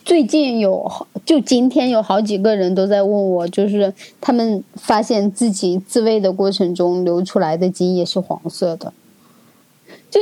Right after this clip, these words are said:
你自己开心，我觉得可能状态好一点的话，你可能会这段时间多几次；你可能状态差一点的话，那天，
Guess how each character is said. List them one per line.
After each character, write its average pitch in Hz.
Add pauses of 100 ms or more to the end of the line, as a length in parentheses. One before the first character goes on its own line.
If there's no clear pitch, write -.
你 254
自 262
己 294
开 262
心， 254
我 226
觉 220
得 277
可 254
能 202
状 262
态 285
好 180
一 240
点 196
的 160
话， 220
你 208
可 208
能 175
会 214 (180)
这 254
段 233
时 175
间 185 (600)
多 214
几 190
次； 180
你 196
可 254
能 214
状 240
态 247
差 247
一 240
点 185
的 165
话， 202
那 214
天， 208